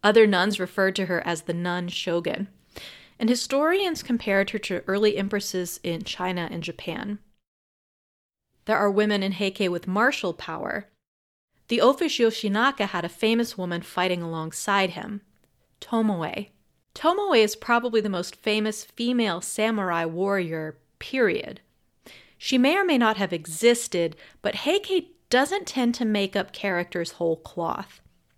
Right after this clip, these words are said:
She's generally presented not only as Yoshinaka's mistress, but also as one of his most trusted generals.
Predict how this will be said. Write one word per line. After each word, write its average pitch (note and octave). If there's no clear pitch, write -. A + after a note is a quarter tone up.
She's C4+
generally D#4+
presented A3
not G3+
only G3+
as F3
Yoshinaka's F3
mistress, F#3
but A#3
also C4+
as F4+
one G3+
of G3
his A3+
most G3+
trusted F3+
generals. E3+